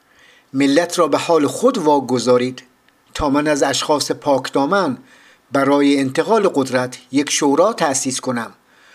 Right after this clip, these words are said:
تا امکانات مناسب جهت به ثمر نشستن حکومت مبعوث ملت انجام پذیرد.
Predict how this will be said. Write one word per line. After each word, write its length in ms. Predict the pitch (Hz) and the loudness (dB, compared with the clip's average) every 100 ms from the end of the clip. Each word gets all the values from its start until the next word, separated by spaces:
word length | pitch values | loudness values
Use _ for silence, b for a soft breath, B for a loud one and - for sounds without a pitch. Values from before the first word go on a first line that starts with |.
| b b - | b b -2
تا 140 | 139 | -2
امکانات 680 | - 151 143 170 220 247 202 | 0 -4 0 0 0 0 0
مناسب 580 | 175 160 151 143 170 | 0 0 0 0 -2
جهت 520 | 165 131 156 170 226 180 | -2 -2 0 0 0 -2
به 180 | 147 | -2
ثمر 380 | 143 156 143 139 | -2 0 2 2
نشستن 720 | 135 127 139 131 196 190 156 143 B B | 0 0 -2 0 -2 -2 -6 -10 B B
حکومت 580 | - 151 160 156 180 - | -6 -4 -2 -2 -2 0
مبعوث 640 | 165 143 135 131 185 - | 0 0 -2 0 -2 -2
ملت 600 | 147 131 120 135 160 - | 0 0 0 0 -2 -4
انجام 340 | 151 151 208 226 | -6 -2 -2 -2
پذیرد. 580 | 156 131 123 113 - | -4 -4 -6 -8 -14